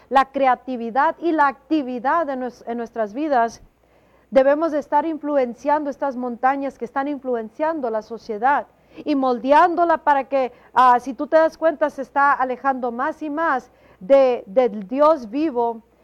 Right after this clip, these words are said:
y más y más de los principios bíblicos y más y más está co-, está habiendo más corrupción en la humanidad.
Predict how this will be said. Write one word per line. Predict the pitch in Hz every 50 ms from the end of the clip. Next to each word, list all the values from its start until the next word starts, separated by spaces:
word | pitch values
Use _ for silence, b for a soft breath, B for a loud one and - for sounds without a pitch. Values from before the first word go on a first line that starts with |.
| b b
y | 269 269
más | 262 277 320 359 349 359
y | 370
más | 320 339 359 359 277
de | 339 320
los | 311 285 294
principios | - 294 269 247 - 294 311 - - 302 277 220 202
bíblicos | 240 277 285 277 294 311 - - 311 320 330 320 - _ b b b b
y | b 262 254
más | 254 285 320 320 320 -
y | 330 320
más | 277 285 330 349 330 285 - 277
está | 262 - - 269 262
co-, | - 302 285 - - 208 - b b b b
está | 240 233 - 285 285 285
habiendo | 247 269 262 269 285 285 277 277 254
más | 254 277 311 330 - - _ _ _ _ _ _ _
corrupción | - 285 277 254 262 247 220 - - - - 294 302 285 226 196 185 180 _ _ _ _ _ _
en | - 254 254
la | 240 226
humanidad. | 220 220 233 240 233 226 226 254 269 277 233 175 -